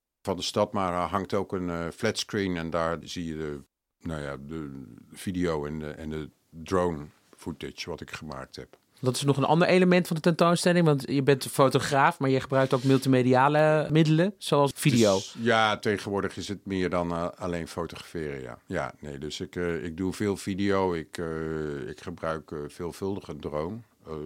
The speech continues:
Speaker 1: als ik denk dat het, het kan versterken. Ik gebruik driehonderdzestig, ik gebruik, eh, audio en, eh, en ik schrijf. Dus het is, eh, ja,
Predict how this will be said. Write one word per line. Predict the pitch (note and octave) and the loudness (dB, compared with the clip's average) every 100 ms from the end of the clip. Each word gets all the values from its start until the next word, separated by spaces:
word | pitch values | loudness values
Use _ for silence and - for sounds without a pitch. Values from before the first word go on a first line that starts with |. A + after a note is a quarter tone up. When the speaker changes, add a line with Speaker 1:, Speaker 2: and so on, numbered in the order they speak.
| D#2+ | -10
Speaker 1:
als | D#2+ E2+ | -12 -14
ik | D2+ | -12
denk | D#2 D2+ | -12 -12
dat | D2 - | -18 -20
het, | D2 - - - | -20 -20 -20 -18
het | - | -10
kan | F#2+ E2 | -6 -6
versterken. | - - F#2 D#2+ F2 F#2 F2 _ _ _ _ | -6 -8 -6 -6 -8 -12 -16 _ _ _ _
Ik | - - | -14 -12
gebruik | D2+ D#2+ D#2+ | -6 -4 -4
driehonderdzestig, | E2 E2+ - F#2 F2 - D#2+ | -6 -4 -2 -2 -4 -6 -8
ik | E2 | -12
gebruik, | - D#2 D2+ D2 C#2+ | -12 -10 -6 -6 -8
eh, | D#2 D2+ | -8 -6
audio | C2 E2 E2+ F2 F2 E2+ D2+ | -6 -6 -4 -4 -4 -4 -6
en, | D2 | -10
eh, | C2+ C2 B1 - | -12 -14 -18 -18
en | D2 | -16
ik | D2+ | -12
schrijf. | - C#2+ C#2+ - _ _ _ _ _ _ - | -10 -10 -10 -12 _ _ _ _ _ _ -12
Dus | F2 | -6
het | F#2 F2 | -6 -6
is, | E2+ - | -6 -4
eh, | E2+ E2 C#2 _ _ | -6 -6 -12 _ _
ja, | - E2 C2+ | -8 -6 -6